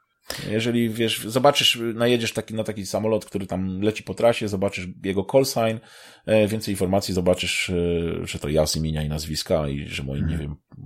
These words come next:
Speaker 1: portem docelowym jest Katowice.
Speaker 2: Czyli
Speaker 1: Także
Speaker 2: ile ci zajęło jakby nauczenie się, e, latać, e, tak, aby, aby nie naruszać tej,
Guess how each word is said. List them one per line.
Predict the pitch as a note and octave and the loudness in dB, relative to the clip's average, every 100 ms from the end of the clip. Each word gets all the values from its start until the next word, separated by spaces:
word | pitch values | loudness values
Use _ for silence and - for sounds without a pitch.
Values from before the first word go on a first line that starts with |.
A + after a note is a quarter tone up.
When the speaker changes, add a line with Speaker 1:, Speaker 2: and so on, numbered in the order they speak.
| - _ | -20 _
Speaker 1:
portem | - F#2 D#2+ D#2+ | 0 0 0 -6
docelowym | E2 D2+ D#2 D2+ | -6 -6 -6 -6
jest | D2 - | -12 -12
Katowice. | - D2+ D2+ - - - - - | -14 -14 -16 -16 -20 -16 -14 -12
Speaker 2:
Czyli | - A#2 A#2+ B3 | -6 0 2 2
Speaker 1:
Także | C3+ - _ | 0 -6 _
Speaker 2:
ile | D3 D#3 | 4 4
ci | - | 4
zajęło | C3 C3 C3+ C3 B2 | 2 6 6 6 6
jakby | A#2 A#2 A#2 G#2 G2+ - - | 4 0 0 -4 -12 -12 -14
nauczenie | F#2+ G2 G#2+ A#2 - C3+ C3 | -6 0 2 2 2 2 2
się, | A#2 - A#2 A2 - _ - | 0 4 4 4 -2 _ -16
e, | F#2+ C2 F2+ | -14 -10 -2
latać, | G2+ A#2 B2 A#2 - - | 2 4 6 4 2 0
e, | G#2 G2+ G#2 G2 _ _ _ _ | 0 0 -2 -12 _ _ _ _
tak, | B2 A#2+ - | 2 2 2
aby, | A2+ G#2 G#2 G#2 A2 - _ | 0 4 8 8 6 -4 _
aby | G#2 G2 A2 | -2 0 2
nie | A#2 | 6
naruszać | A#2 A#2 B2+ A2 | 6 6 2 2
tej, | - A2+ G#2+ G#2+ | 2 2 2 0